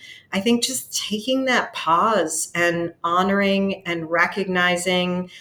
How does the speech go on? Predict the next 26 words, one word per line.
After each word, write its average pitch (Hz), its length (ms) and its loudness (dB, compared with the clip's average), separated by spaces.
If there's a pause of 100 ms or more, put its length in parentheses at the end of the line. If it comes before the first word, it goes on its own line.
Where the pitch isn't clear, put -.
(220)
having 196 500 2
the 180 120 -2
place 185 500 -2
to 175 100 -4
rest, - 920 -2
to 175 160 -4
speak - 500 -6
it 247 80 4
out 185 320 2
loud 196 600 2
if 185 200 -8
you 165 80 -4
need 202 340 -4
to, 254 380 -4
to 254 160 -6
get 196 640 -2
the 160 100 -2
hug 208 380 0
and 196 160 2
the 190 80 -4
cuddle 262 500 2
from 208 280 -2
yourself 208 720 0
or 180 180 2
your 160 560 0
people. 320 720 -2